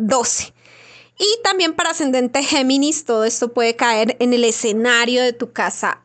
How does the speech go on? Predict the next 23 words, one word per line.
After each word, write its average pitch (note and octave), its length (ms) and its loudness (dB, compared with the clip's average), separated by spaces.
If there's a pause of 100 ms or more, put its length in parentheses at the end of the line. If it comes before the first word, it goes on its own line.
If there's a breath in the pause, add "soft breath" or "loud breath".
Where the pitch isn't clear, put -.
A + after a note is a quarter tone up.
doce. - 460 -6 (720 loud breath)
Y E4 140 -2
casa D4+ 460 0
doce D#4 640 0 (140)
es A#3 200 2
sanación, A#3+ 840 -2
son B3+ 240 -2
procesos C#4 520 -2
de C#4+ 100 0
sanación A#3 640 -2 (100)
física E4 760 -2
y C4 140 0
emocional, A#3 920 0
son B3+ 280 -2
los B3 140 -2
procesos A#3 720 0
de B3+ 160 2
reparación. C4 920 -2 (680 soft breath)
Porque C4 260 -2
en B3+ 80 -2
casa B3+ 300 0
seis E4+ 320 -2
trabajamos, D#4+ 800 0